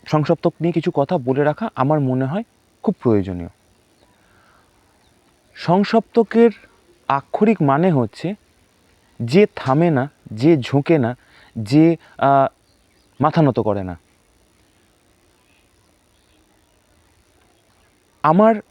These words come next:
এই চ্যানেলটা করার পিছনে মূল উদ্দেশ্য যেটা, সেটা হচ্ছে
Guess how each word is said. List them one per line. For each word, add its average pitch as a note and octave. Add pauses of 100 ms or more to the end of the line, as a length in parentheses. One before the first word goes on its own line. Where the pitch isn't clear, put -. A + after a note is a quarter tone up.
(100)
এই F#3 (160)
চ্যানেলটা F3
করার E3
পিছনে F3
মূল F3
উদ্দেশ্য D3
যেটা, B2
সেটা C#3+
হচ্ছে A2